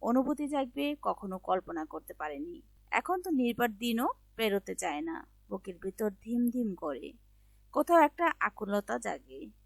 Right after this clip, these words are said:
তার সদ্য কিশোরী মন কেমন সব বড় কল্পনা করে, মাঝে মাঝে সে নিজেই অবাক হয়ে পড়ে। রাতের আঁধারে কত গল্পই না করে, অথচ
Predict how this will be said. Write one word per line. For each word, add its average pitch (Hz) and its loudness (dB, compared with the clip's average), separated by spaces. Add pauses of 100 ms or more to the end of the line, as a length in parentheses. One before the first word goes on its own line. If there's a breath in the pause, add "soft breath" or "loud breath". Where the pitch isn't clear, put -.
তার 196 -4
সদ্য - -4
কিশোরী 269 -2
মন 247 2 (240)
কেমন 240 2
সব 247 2 (420)
বড় 185 2
কল্পনা 202 0
করে, 220 0 (320 soft breath)
মাঝে 208 2
মাঝে 185 -6
সে 214 -4 (260)
নিজেই 226 2
অবাক 185 0
হয়ে 185 -2
পড়ে। 151 -4 (440)
রাতের 233 2
আঁধারে 214 2 (300)
কত 233 0
গল্পই 226 4
না 247 2
করে, 165 -8 (260)
অথচ 262 2